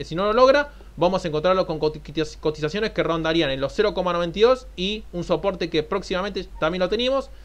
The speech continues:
del cero coma veinticinco, ¿eh? Ojo con eso, por lo menos a tener en cuenta con respecto a Doge. Por lo pronto estamos en un canal, como pueden trazar, en un canal de corto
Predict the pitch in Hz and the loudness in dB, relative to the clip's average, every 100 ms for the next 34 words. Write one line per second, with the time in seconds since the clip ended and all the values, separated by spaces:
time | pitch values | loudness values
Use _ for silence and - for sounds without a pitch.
0 | - 143 160 147 180 170 170 170 156 160 | -10 -2 0 0 2 2 2 0 0 0
1 | 156 147 135 110 120 151 - 160 170 170 | 0 -2 -8 -4 -2 -2 -2 -2 0 0
2 | 233 226 226 185 156 180 180 160 156 156 | 0 0 -2 0 0 0 -2 0 0 0
3 | 170 170 160 185 180 156 151 - 165 185 | -4 -4 -4 -4 -4 -4 -4 -4 -6 -4
4 | 175 - - - 147 160 156 147 127 104 | -4 -6 -18 -6 4 4 4 2 0 2
5 | 160 175 220 247 233 190 185 175 - 170 | 4 4 6 6 4 2 0 -2 -2 -4
6 | 170 170 180 180 143 160 156 147 156 156 | 0 4 4 2 -2 -2 -4 -2 -2 4
7 | 220 208 - - - - 151 160 165 165 | 4 2 -6 -20 -18 -8 -4 2 4 4
8 | 156 170 170 165 160 156 | 2 2 0 2 0 -2